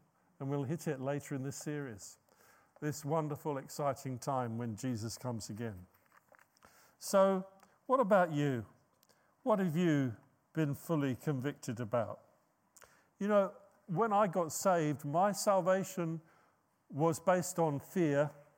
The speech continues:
fear of death, based on guilt, guilt that I knew I was not worthy to stand before God. I had sin in my life. And all that was lifted. It wasn't until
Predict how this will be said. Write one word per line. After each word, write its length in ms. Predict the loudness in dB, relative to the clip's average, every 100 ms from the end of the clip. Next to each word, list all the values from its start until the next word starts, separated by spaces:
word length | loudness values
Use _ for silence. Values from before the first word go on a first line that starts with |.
| _
fear 280 | 0 2 0
of 160 | -2
death, 420 | 0 0 -2 -8 -20 _ _ _ _ _ _ _ _ _
based 260 | -2 -2 -2
on 180 | -2 0
guilt, 460 | 2 2 0 -8 -12 -2
guilt 280 | 0 0
that 60 | 2
I 120 | 2
knew 300 | 2 0 2
I 80 | 2
was 180 | 0 -2
not 140 | -4
worthy 340 | 0 0 0 -4
to 140 | -6
stand 320 | -4 -2 -2
before 320 | -6 -6 -6 0
God. 280 | 2 2 2
I 200 | 0 0
had 240 | -2 -4
sin 300 | -6 -4 -2
in 100 | -2
my 140 | -2
life. 320 | 0 0 0 -4 -16 _ _ _ _ _ _ _
And 100 | 0
all 200 | 2 2
that 260 | 6 6 6
was 240 | 0 0
lifted. 500 | 0 0 -2 -6 -8 -8 -16 _ _ _ _ _ _ _ _ _ _ _ _ -20 _ _ _ _ _ _ _ -4
It 60 | 2
wasn't 320 | 2 2 -2
until 420 | 2 4 4 2